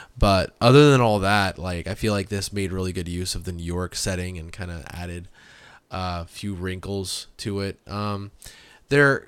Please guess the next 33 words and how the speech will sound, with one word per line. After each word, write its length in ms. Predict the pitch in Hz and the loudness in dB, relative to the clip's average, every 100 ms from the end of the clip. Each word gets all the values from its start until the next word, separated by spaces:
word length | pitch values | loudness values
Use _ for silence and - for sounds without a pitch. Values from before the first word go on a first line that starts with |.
| _ | _
it's 220 | 143 139 | -4 0
interesting 400 | 175 170 165 156 | 0 2 2 2
how 160 | 147 139 | 0 2
they've 180 | 127 - | 0 0
kinda 220 | 139 120 | -2 -2
come 260 | - 117 110 | -2 -4 -2
up 240 | 110 - | -2 -2
with 460 | 113 98 - 110 113 | -4 -4 -8 -6 -2
their 160 | 110 | -2
new 560 | 107 107 107 107 107 101 _ _ _ - | -2 -4 -4 -2 -4 -6 _ _ _ 8
team 760 | - 196 180 170 170 180 180 - | 10 10 6 4 4 4 2 0
or 160 | 160 170 | 4 8
whatever. 420 | 175 170 170 175 | 10 8 8 4
You 80 | 165 | 4
know 120 | 170 | 4
how, 120 | 175 165 | 4 2
like, 180 | 151 | 0
they 120 | 143 139 | 2 2
have, 220 | 123 127 | 2 0
like, 160 | 120 | -4
the 80 | 113 | -6
team 360 | - - 113 107 | -8 -8 -8 -6
of 120 | 107 | -4
people 280 | 104 101 107 | -4 -4 -4
in, 80 | 104 | -4
like, 220 | 101 107 | -6 -6
the 280 | 107 104 92 | -6 -6 -6
first 440 | - 107 104 - | -6 -6 -6 -8
three, 560 | - 101 101 101 101 98 | -6 -4 -4 -4 -6 -8
it 100 | 85 | -8
was 200 | 104 107 | -10 -8
very 200 | 101 101 | -8 -6
much, 320 | 101 98 | -8 -8